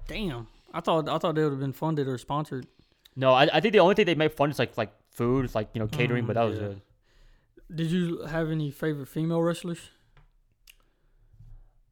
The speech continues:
Speaker 2: Not really. I don't
Speaker 1: Mm.
Speaker 2: know. I, I'm not, I wasn't really crazy into women wrestling, maybe just for eye candy.
Speaker 1: Oh,
Speaker 2: But it's not like
Speaker 1: yeah.
Speaker 2: that anymore. No, no,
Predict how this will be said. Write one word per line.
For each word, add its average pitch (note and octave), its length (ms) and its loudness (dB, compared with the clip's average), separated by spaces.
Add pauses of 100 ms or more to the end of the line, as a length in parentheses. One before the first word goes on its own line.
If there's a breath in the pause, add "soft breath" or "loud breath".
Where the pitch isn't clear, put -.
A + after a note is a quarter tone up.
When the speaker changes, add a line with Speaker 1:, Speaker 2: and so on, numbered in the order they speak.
(420)
Speaker 2:
Not C3+ 340 2
really. B2 460 6 (160)
I C#3 80 0
don't F3+ 120 6
Speaker 1:
Mm. C#3+ 40 4
Speaker 2:
know. A#2 320 4
I, A#2 300 -2
I'm D3 80 -6
not, D3+ 320 -4
I C#3 80 -6
wasn't D#3 260 -4
really D3 140 -2
crazy C3 340 -4
into A2 140 -4
women A2+ 260 -2
wrestling, A2+ 300 -2
maybe B2+ 160 0
just A2+ 180 -8
for - 180 -4
eye A#2 140 -6
candy. A2+ 460 -6 (260 loud breath)
Speaker 1:
Oh, E3 60 0
Speaker 2:
But G3 120 12
it's F#3+ 60 8
not G#3+ 120 10
like G3 120 8
Speaker 1:
yeah. G3 80 8
Speaker 2:
that E3+ 80 8
anymore. C3 380 6
No, B2 160 6
no, A#2+ 120 2